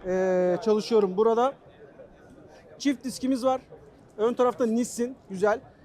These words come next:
Süspansiyon aralığımız bence yeterli günlük bir sürüş için.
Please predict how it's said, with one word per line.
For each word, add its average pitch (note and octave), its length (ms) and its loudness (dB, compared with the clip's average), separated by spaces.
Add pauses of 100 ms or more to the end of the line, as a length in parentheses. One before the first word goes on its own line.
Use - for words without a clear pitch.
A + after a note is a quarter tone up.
(1300)
Süspansiyon A#3+ 640 -4
aralığımız A#3 640 0 (200)
bence A3+ 280 0
yeterli A3+ 540 0
günlük A3 340 -6
bir A3 80 -8
sürüş A3 320 -8
için. A3+ 280 -6